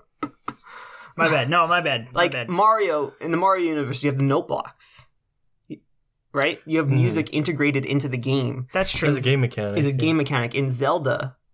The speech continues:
Speaker 1: in the Zelda games, you have the ocarina. You have, every single Zelda game has some form of music that leads you down a certain path. In Ocarina of Time,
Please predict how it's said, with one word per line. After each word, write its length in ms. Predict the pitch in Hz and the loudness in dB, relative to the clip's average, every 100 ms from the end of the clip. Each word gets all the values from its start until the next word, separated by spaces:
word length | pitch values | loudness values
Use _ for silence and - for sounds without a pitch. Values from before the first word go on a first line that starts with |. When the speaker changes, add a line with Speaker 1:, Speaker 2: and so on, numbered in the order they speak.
| _ | _
Speaker 1:
in 80 | - | -4
the 80 | 127 | 0
Zelda 260 | 135 165 156 | 2 0 -2
games, 400 | 131 120 127 - _ _ | -2 -2 -2 -6 _ _
you 80 | 143 | -4
have 200 | 165 139 | -2 -2
the 80 | - | -2
ocarina. 680 | 151 151 131 139 123 104 131 _ _ _ _ - | -4 -2 -2 -2 -2 -6 -12 _ _ _ _ -8
You 140 | 135 | -6
have, 600 | 131 147 151 147 143 135 _ _ - | -4 0 0 2 0 -4 _ _ -4
every 260 | 180 202 | -2 0
single 280 | 208 180 165 | 0 0 0
Zelda 260 | 147 160 151 | 0 0 0
game 240 | 139 131 | -2 -4
has 220 | 123 123 | -4 -6
some 380 | - - 160 170 | -6 -4 -2 -2
form 420 | 180 - 151 156 | -6 -6 -4 -2
of 100 | 135 | -4
music 440 | 123 131 131 131 127 | -2 -2 -2 -4 -2
that 180 | 113 131 | -6 -4
leads 580 | 123 135 151 156 131 | -6 -6 -6 -6 -4
you 400 | 131 135 135 131 - _ _ 127 | -2 -2 -2 -6 -10 _ _ -6
down 360 | 143 135 135 131 | -2 0 0 -4
a 80 | 123 | -8
certain 420 | - 139 127 120 | -6 -6 -4 -6
path. 540 | - - 120 107 131 _ _ _ - - - - - | -8 -8 -6 -6 -10 _ _ _ -20 -20 -20 -16 -4
In 80 | 139 | -2
Ocarina 460 | 139 151 143 139 | -2 -2 -2 -2
of 80 | 127 | -4
Time, 560 | - 156 151 123 - | -6 0 0 0 -6